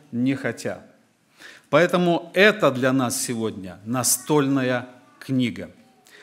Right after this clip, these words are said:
Мы вступили с вами в полосу страданий. Сегодня страдают одни, не сомневайтесь, завтра будут страдать другие.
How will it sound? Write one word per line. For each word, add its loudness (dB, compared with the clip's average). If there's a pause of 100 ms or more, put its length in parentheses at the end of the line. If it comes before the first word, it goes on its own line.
(120)
Мы 4
вступили 2
с -2
вами 2
в -6
полосу -2
страданий. -2 (480)
Сегодня -2
страдают 0
одни, -2 (1120)
не -2
сомневайтесь, -2 (120)
завтра 2
будут -6
страдать -6
другие. -10